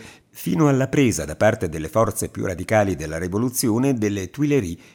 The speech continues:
il dieci agosto millesettecentonovantadue, col susseguente arresto della famiglia reale e il massacro delle guardie svizzere,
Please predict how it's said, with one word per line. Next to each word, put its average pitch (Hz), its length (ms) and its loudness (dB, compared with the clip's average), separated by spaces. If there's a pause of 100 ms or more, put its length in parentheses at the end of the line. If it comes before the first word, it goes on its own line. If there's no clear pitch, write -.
il 113 120 -2
dieci 131 380 2
agosto 120 420 0
millesettecentonovantadue, 113 1500 0 (240)
col 87 200 -2
susseguente 92 680 -2
arresto 87 520 0
della 80 180 -2
famiglia 92 400 -2
reale 95 480 -2 (260)
e 156 100 0
il 143 100 2
massacro 123 500 -2
delle 98 240 0
guardie 98 340 0
svizzere, 113 560 0